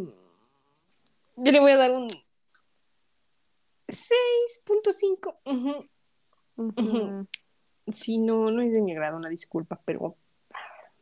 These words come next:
Speaker 1: falta más, falta más, pero, pues, creo que lo que siento que falló es que, eh, como a un año hayan sacado a una,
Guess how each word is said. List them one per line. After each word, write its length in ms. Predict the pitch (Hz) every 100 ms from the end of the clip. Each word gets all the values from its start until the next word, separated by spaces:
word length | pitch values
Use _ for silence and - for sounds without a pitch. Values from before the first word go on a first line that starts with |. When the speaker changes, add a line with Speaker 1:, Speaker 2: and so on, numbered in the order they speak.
| _ _
Speaker 1:
falta 300 | 294 302 285
más, 360 | 214 170 175 -
falta 300 | 214 226 214
más, 240 | 190 185 -
pero, 220 | 180 175
pues, 260 | 190 190 - - -
creo 180 | 294 370
que 140 | 415
lo 160 | 381 254
que 280 | 233 208 202
siento 280 | 226 220 240
que 160 | 208
falló 520 | 190 190 175 180 185 190
es 220 | 185 -
que, 260 | 196 175 - - _ _ _ _ _ -
eh, 360 | 190 185 175
como 280 | 170 175 -
a 100 | 143
un 240 | 175 202 190
año 460 | 190 196 185 180
hayan 240 | 170 170 165
sacado 400 | 165 - 160 156
a 80 | 160
una, 640 | 180 175 170 170 165